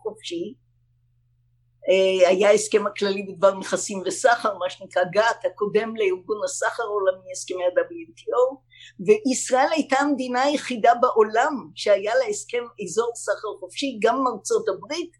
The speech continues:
וגם עם הקהילה האירופית. כלומר, לכאורה, היית אמור לראות סחר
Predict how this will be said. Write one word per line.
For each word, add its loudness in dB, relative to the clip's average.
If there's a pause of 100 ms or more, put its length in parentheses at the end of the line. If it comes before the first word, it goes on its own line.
(380)
וגם 6
עם 2
הקהילה -2
האירופית. 2 (340)
כלומר, 0
לכאורה, 2 (680)
היית 0 (240)
אמור 2
לראות 0
סחר -4